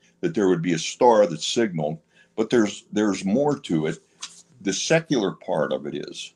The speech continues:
what happens on De-, Christmas is celebrated December twenty-fifth.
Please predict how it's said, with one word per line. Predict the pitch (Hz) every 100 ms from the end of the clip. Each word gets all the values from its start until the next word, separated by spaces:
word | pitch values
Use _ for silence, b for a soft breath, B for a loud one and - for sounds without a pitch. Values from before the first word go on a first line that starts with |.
| _ _ _ _ _ _
what | 98 147
happens | 151 135 131 104 90 92
on | 90 80
De-, | 80 87 - - 69 - 87 - _
Christmas | 160 185 - 120 -
is | 87 -
celebrated | - 120 95 85 80 80 76 78
December | 80 - 98 85
twenty-fifth. | 80 87 85 76 _ 90 78 - _